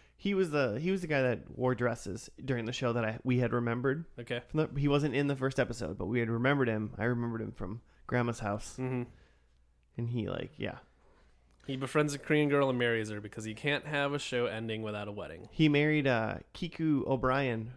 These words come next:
Speaker 1: who played the, she, she was, uh, in Star Trek Deep Space Nine.
Speaker 2: Hmm.
Speaker 1: As you remember from last week, her husband from Star Trek Deep Space Nine, Lieutenant O'Brien,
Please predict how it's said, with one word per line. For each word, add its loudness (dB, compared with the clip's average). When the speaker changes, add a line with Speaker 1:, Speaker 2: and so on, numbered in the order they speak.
Speaker 1:
who 0
played 0
the, -2
she, -6
she -4
was, 0
uh, -2
in -2
Star 0
Trek -6
Deep 4
Space -2
Nine. 0
Speaker 2:
Hmm. -8
Speaker 1:
As 0
you 6
remember 2
from -8
last 0
week, -4
her 0
husband 2
from -2
Star 2
Trek -2
Deep 0
Space -4
Nine, 0
Lieutenant 2
O'Brien, -2